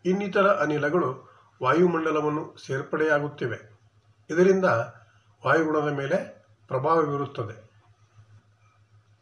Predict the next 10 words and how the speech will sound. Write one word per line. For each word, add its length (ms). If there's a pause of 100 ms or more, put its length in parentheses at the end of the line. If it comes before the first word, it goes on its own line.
(140)
ಎರಡನೆಯದು 600 (480)
ಪರಿಸರ 400 (180)
ವಿರೋಧಿ 320
ಚಟುವಟಿಕೆಗಳು. 920 (1300)
ಕೈಗಾರಿಕಾ 540
ಕ್ರಾಂತಿ, 680 (120)
ಅರಣ್ಯ 340
ನಾಶ, 320 (400)
ಪ್ರಾಣಿಗಳನ್ನು 640
ಮೇಯಿಸುವುದು, 840